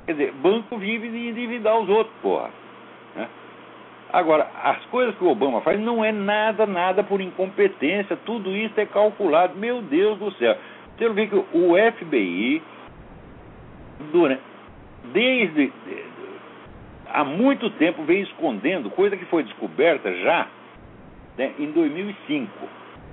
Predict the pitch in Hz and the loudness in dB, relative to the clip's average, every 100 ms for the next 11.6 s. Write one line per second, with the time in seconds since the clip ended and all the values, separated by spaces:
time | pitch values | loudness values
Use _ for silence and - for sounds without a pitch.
0 | - - - - 98 90 101 113 135 156 | -20 -20 -20 -10 -6 -2 0 0 2 0
1 | 117 127 127 87 73 - - - - - | 0 -2 -4 -8 -14 -16 -20 -20 -20 -20
2 | - - 160 165 - 175 175 - - 151 | -10 0 4 4 2 0 0 -4 -4 -2
3 | - 156 - - 185 135 78 139 - - | -2 -10 -4 0 0 0 -8 -12 -10 -6
4 | 147 151 - 113 120 131 123 123 104 110 | -6 -6 -8 -4 -4 -4 -4 -4 -4 -4
5 | 107 101 117 101 - 69 - - - - | -6 -4 -4 -4 -8 -10 -12 -16 -16 -16
6 | - 202 220 196 160 170 180 185 185 180 | -2 2 2 2 4 4 4 2 -2 -4
7 | 185 - 123 - - - - - - - | -6 -6 -6 -8 -16 -20 -20 -20 -20 -20
8 | - - - - 110 - - - - 165 | -20 -20 -20 -18 -18 -18 -20 -20 -8 -6
9 | 139 156 190 196 - 196 185 - 185 175 | -6 -4 0 0 0 0 0 0 0 2
10 | 208 190 113 196 226 175 135 95 165 214 | 2 2 2 2 2 0 0 2 4 2
11 | 208 - 104 90 65 67 | 0 -4 0 0 0 -4